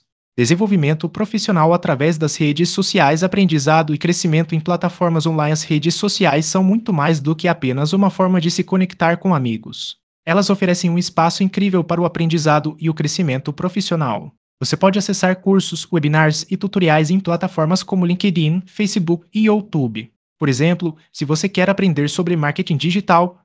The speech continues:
pode seguir influenciadores e especialistas que compartilham dicas valiosas. Além disso, muitas empresas oferecem treinamentos online que você pode acessar diretamente nas redes sociais. Isso significa que você pode aprimorar suas habilidades sem sair de casa.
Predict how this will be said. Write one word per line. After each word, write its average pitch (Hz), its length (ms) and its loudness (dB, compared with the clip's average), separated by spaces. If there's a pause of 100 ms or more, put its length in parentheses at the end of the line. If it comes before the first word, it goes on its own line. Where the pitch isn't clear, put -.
pode 190 240 0
seguir 170 320 -2
influenciadores 185 920 0
e 196 120 -2
especialistas 185 720 -2
que 180 140 -6
compartilham 185 580 0
dicas 160 340 0
valiosas. 135 800 -2 (320)
Além 123 280 0
disso, 165 520 0
muitas 208 300 0
empresas 165 420 0
oferecem 185 480 0
treinamentos 160 600 -2
online 170 320 2
que 190 100 -4
você 175 240 0
pode 202 260 0
acessar 180 440 0
diretamente 170 640 0
nas 165 220 0
redes 160 300 0
sociais. 147 800 -4 (360)
Isso 202 200 -2
significa 208 600 -2
que 208 120 -4
você 185 220 -2
pode 196 280 -2
aprimorar 160 520 0
suas 196 300 -4
habilidades 151 560 0
sem 180 220 -2
sair 147 320 0
de 143 100 -2
casa. 123 560 -4